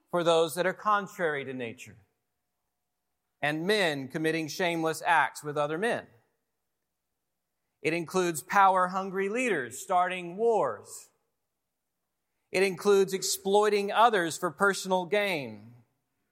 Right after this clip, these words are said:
It includes showing partiality based on sex, status, or skin color. It includes replacing humans with robots in relationships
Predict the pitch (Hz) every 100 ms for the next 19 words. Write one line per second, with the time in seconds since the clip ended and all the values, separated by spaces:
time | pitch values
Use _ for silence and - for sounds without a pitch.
0 | _ _ _ _ _ _ 180 190 185 202
1 | 185 - 220 214 214 202 - 208 196 208
2 | 202 208 196 165 143 175 170 - 170 165
3 | - 208 165 - - - _ _ _ -
4 | 214 196 170 131 - - 170 156 - 208
5 | 196 170 160 113 98 - _ _ _ _
6 | _ _ _ _ _ _ _ - 202 202
7 | 208 208 196 196 190 190 202 196 196 185
8 | 202 233 196 143 123 165 151 _ _ 180
9 | 247 196 165 110 - - - 185 180 175
10 | 190 220 - 175 127 - 120 - - -
11 | -